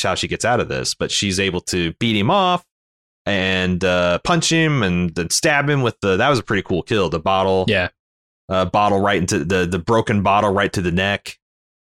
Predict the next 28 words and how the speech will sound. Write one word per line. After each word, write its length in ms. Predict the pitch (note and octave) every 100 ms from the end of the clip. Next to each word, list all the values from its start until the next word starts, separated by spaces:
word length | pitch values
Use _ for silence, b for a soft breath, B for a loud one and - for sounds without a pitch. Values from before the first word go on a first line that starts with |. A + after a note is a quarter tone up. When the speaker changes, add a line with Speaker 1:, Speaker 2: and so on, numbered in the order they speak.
| -
Speaker 1:
Um, 460 | F2+ E2+ E2 D#2+ D#2
Speaker 2:
Yeah, 160 | E3+ E3
I, 160 | C3+ - _ _
I 180 | C#3+ C3+ _
don't 340 | A2 E3+ F3+
know 220 | C3 E3 E3+
how 280 | C3 B2
these 280 | G#2+ A2 A#2+
guys 220 | C3+ A2
get 140 | G#2+ A#2+
away. 160 | B2+
So 140 | A#2+ A2+
one 320 | G#2 D3 G3+
guy, 500 | F3+ C#3+ B2+ A#2 A2 - _ _ _ _ _ -
th-, 220 | C#3 D#3
they're 120 | F3 F3+
doing 240 | B3+ B3
an 60 | G3+
effective 340 | - F3 C3
job 260 | A#2 A2+ G#2+
of 60 | G#2
making 260 | G#2 A#2
the 80 | G2+
Reapers 460 | G2+ G2+ G2+ F#2+ -
almost 320 | B2 G#2+ G2+
seem 200 | - G#2
superhuman 680 | F2+ G#2 G2+ G2+ F2+ E2 F2+
because 560 | A2 G2+ A2+ G2 F#2+